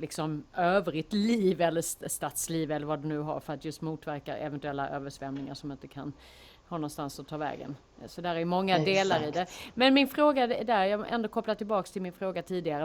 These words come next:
Speaker 1: Varför är det inte då vitt diskuterat att man går över till den här typen av, av, eh, odling istället för, eh,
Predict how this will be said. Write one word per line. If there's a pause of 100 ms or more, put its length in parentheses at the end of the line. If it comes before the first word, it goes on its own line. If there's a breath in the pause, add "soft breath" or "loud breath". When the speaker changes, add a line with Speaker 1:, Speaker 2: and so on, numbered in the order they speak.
Speaker 1:
Varför
är
det (460 loud breath)
inte
då (280)
vitt
diskuterat
att
man
går
över
till
den
här
typen
av,
av,
eh,
odling
istället
för,
eh,